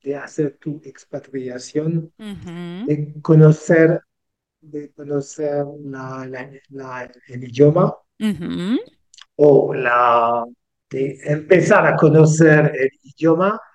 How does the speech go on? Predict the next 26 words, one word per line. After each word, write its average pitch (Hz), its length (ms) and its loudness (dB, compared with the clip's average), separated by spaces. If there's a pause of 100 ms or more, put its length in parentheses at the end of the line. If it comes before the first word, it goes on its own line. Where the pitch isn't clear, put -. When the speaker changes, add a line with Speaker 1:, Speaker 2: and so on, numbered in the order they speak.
(100)
Speaker 2:
Ujú. 180 680 0
Speaker 1:
Em, 147 1300 4 (840)
Speaker 2:
Claro, 262 200 6
esto 262 180 2
es, - 160 -2 (140)
esto - 180 4
es 302 120 4
muy 415 140 6
Speaker 1:
em, - 0 -
Speaker 2:
importante. 277 680 4
Alan, 262 500 4 (100)
¿tú 285 220 2
crees 247 440 -8 (200)
que 330 180 6
tu - 140 0
experiencia 214 880 0
hubiera 226 480 2
sido, 269 720 2 (1160)
cómo - 200 4
decirlo? 202 520 0
¿Qué, 370 200 -2
qué 349 120 -10
tan 403 220 -6
importante 349 760 -2
para 247 340 0
ti 349 340 -8